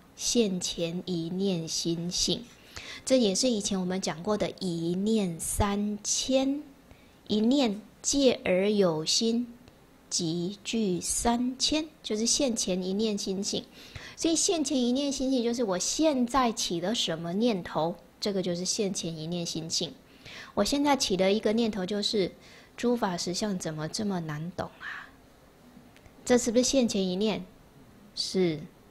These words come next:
好，那我现在起了一念心性，一念心念就是想说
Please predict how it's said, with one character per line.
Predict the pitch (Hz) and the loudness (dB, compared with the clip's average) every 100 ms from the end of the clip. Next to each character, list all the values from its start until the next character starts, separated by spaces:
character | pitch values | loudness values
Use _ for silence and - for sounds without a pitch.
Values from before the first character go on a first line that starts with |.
| - - - - - - | -20 -20 -20 -20 -20 -4
好， | - 202 240 | 2 4 4
那 | 262 294 | 0 0
我 | 226 | 0
现 | 214 277 | 0 -2
在 | 302 | -2
起 | 302 - 196 | -2 0 4
了 | |
一 | 208 | 4
念 | 226 269 269 | 4 2 2
心 | 254 254 | 0 -2
性， | 262 262 214 202 - - - | 0 -2 -2 -4 -8 -8 -2
一 | 226 | 0
念 | 247 262 226 | 2 0 -2
心 | - - 240 247 | -2 -2 0 2
念 | 240 208 | 0 0
就 | 220 | -2
是 | 214 | -4
想 | 220 170 | -4 -4
说 | 175 202 | -6 -8